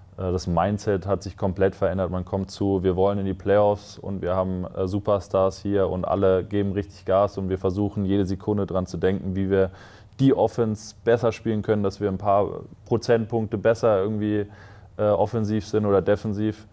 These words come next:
zu, okay, wir sind jetzt ein Haufen junger Spieler und wir versuchen uns zu verbessern.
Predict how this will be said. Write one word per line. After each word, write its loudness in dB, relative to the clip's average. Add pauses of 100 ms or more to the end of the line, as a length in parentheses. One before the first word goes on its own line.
(360)
zu, 2
okay, 0
wir -2
sind -2
jetzt -4
ein -4
Haufen 0
junger -4
Spieler -2 (180)
und -4
wir -2
versuchen -4
uns -8
zu -10
verbessern. -4